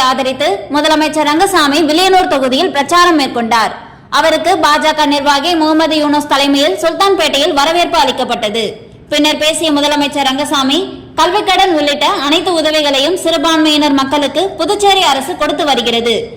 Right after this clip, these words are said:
கடந்த ஆட்சியால் புதுச்சேரியில் ஒரு சாலைகளை கூட போட முடியவில்லை, இதையெல்லாம் நீங்கள் உணர வேண்டும் என்று குறிப்பிட்ட ரங்கசாமி, கடந்த ஐந்தாண்டு காலம் எம் பியாக இருந்த வைத்திலிங்கத்தால் எந்த ஒரு திட்டங்களும் மாநிலத்தில் நிறைவேற்றப்படவில்லை என்று குற்றம் சாட்டினார். கடந்த இரண்டாயிரத்தி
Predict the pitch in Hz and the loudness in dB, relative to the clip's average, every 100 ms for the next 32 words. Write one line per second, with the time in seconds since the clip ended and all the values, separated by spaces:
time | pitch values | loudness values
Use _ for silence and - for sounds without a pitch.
0 | - - 285 302 294 302 302 294 320 349 | -14 -4 -2 0 0 0 -2 0 0 -2
1 | 320 320 320 302 302 359 294 392 370 339 | -4 -4 -2 0 0 0 0 0 0 0
2 | 339 320 311 302 359 349 320 302 269 254 | 0 0 -2 -2 -2 -2 0 2 2 0
3 | 233 233 202 - - - 294 311 294 302 | 0 0 -2 -6 -14 -6 -2 0 0 0
4 | 370 330 311 311 294 359 339 311 302 302 | 0 0 0 0 0 0 0 0 0 0
5 | 285 285 294 294 311 285 247 262 285 285 | 0 -2 -2 -2 -2 -2 -2 -2 -2 0
6 | 262 302 349 - - 311 320 339 320 349 | 0 0 -2 -10 -8 -2 0 2 2 2
7 | 392 381 359 339 311 339 320 302 370 370 | 2 2 2 2 2 2 0 0 0 0
8 | 359 349 294 277 254 285 311 285 262 262 | 0 0 0 0 0 0 -2 -2 -2 0
9 | 247 339 - - 277 370 415 392 370 330 | 0 -2 -6 -6 -2 2 4 4 2 -2
10 | 294 320 285 339 277 285 320 311 320 320 | -2 0 0 2 2 0 0 -2 -2 -2
11 | 277 311 339 330 302 277 277 269 262 254 | 0 0 -2 -4 -4 -2 -2 0 0 0
12 | 285 294 262 330 311 262 233 226 220 - | -2 -4 -4 0 0 0 0 0 0 -2
13 | - - - - - - - - 311 302 | -8 -20 -20 -20 -20 -20 -8 -2 0 2
14 | 349 330 320 320 311 311 | 2 2 2 2 0 0